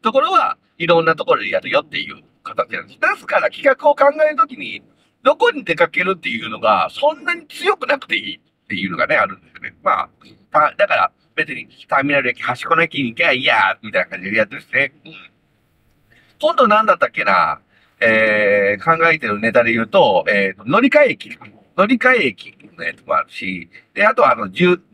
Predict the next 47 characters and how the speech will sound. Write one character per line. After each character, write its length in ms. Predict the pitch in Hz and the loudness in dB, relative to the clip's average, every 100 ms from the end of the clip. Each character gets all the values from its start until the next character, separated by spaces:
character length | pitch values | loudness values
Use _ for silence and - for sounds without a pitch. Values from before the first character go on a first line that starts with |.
| - | -2
駅 220 | 180 196 | 0 4
ナ 120 | 190 | 4
ン 40 | |
バ 180 | 165 170 | 4 0
ー 20 | - | 0
が 80 | 196 | 0
ね、 120 | 185 | 0
十 260 | 120 165 165 | 2 2 4
一 160 | 156 | 2
番 180 | 156 123 | -2 -2
と 60 | 101 | -2
二 160 | 123 156 | -8 -6
十 120 | 101 | -6
一 180 | 90 127 | -6 -2
番 160 | 101 | -2
の 60 | 87 | -2
駅 180 | - - | -8 -16
に 120 | - | -18
行 40 | |
く。 220 | - - - _ _ - | -10 -10 -12 _ _ -4
え 280 | 117 98 95 | 2 2 0
ー、 20 | |
み 100 | 101 | 0
た 120 | - | 0
い 20 | |
な 80 | - | 2
ね。 180 | 151 147 _ - | -2 -4 _ -4
あ 120 | 127 | -2
の、 400 | 117 107 104 101 _ - _ _ _ - | -2 0 0 0 _ -20 _ _ _ -10
結 140 | 214 | -6
局、 500 | - 285 294 294 254 | -2 0 2 2 2
ブ 240 | 165 254 | 2 4
イ 60 | 269 | 6
エ 100 | 277 | 4
ス 100 | 277 | 4
四 120 | 277 | 2
日 160 | - 285 | 4 4
市 220 | 262 233 | 4 -2
で 120 | 185 | -2
落 100 | - | -4
ち 160 | - - | -8 -18
着 80 | - | -6
き 60 | |
ま 140 | 139 - | -4 -2
し 40 | |
た 100 | - | -4
ね。 240 | - 87 | -4 -6